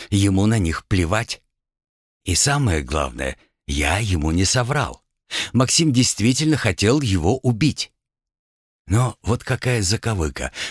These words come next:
Мне ворожей пока нужен был живым, как минимум для личного задушевного разговора.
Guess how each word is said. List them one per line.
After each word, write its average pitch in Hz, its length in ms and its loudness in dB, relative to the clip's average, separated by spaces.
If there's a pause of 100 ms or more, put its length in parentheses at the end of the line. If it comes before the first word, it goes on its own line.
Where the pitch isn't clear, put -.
Мне 95 320 2
ворожей 82 420 0
пока 92 360 -2
нужен 98 360 2
был 98 200 2
живым, 107 500 0 (160)
как 113 240 0
минимум 143 500 4
для 92 220 0
личного 123 520 2
задушевного 80 760 0
разговора. 101 640 -2